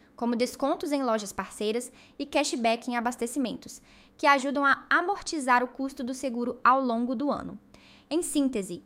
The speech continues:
o plano ideal é aquele que protege o que realmente importa para você, sem cobrar por serviços que você nunca vai usar.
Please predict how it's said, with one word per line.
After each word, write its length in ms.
o 60
plano 300
ideal 520
é 120
aquele 260
que 140
protege 800
o 40
que 160
realmente 640
importa 500
para 220
você, 420
sem 320
cobrar 540
por 140
serviços 560
que 100
você 300
nunca 680
vai 260
usar. 380